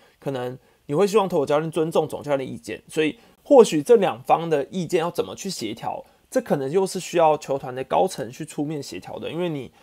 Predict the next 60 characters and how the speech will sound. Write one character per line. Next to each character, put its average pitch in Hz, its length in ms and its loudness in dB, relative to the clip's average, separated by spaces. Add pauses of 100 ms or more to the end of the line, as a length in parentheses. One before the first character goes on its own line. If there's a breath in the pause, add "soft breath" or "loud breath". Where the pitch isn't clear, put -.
(160 soft breath)
总 143 180 0
教 220 160 4
练 226 100 2
跟 214 120 -2
投 - 100 -2
手 - 60 0
教 269 120 2
练 196 120 2
如 185 60 2
果 151 80 0
不 208 220 -4
合， 123 280 -6
那 190 100 -2
这 190 120 -6
支 196 100 -6
球 180 120 -4
队 151 120 0
怎 151 280 -4
么 90 160 -12
会 - 220 -2
好？ - 320 -8 (320 soft breath)
这 226 100 0
本 170 200 -2
来 113 100 -8
就 185 180 -2
是 185 180 -4
一 165 60 -4
件 185 100 2
不 196 140 -14
可 131 280 -2
能 107 120 -10
的 131 100 -8
事 196 180 -6
啊。 156 260 0 (280 soft breath)
就 185 100 -4
像 190 260 2 (160)
我 127 140 -4
问 175 260 2
丙 151 220 -4
总 143 200 4
说 151 280 2
他 156 100 -2
跟 170 140 -2
纳 160 100 -4
瓦 110 80 -2
洛 151 100 2
教 156 180 0
练 151 120 -4
是 151 80 -12
怎 135 80 -12
么 110 80 -10
去 107 100 -14
协 131 200 -2
调， 117 200 -4
他 139 160 -4
也 135 60 -2
都 139 140 -2
会 151 60 -2
说 - 140 -4
，“哦， 151 140 2